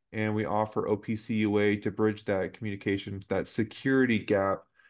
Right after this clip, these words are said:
between the H M I and maybe A W S or something of that nature.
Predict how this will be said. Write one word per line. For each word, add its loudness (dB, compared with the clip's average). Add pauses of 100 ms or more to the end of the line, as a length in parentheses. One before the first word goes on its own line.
(160)
between 0
the 2
H 0
M 0
I 2
and -2
maybe 0
A 2
W 0
S -4
or -6
something -8
of -4
that -2
nature. -6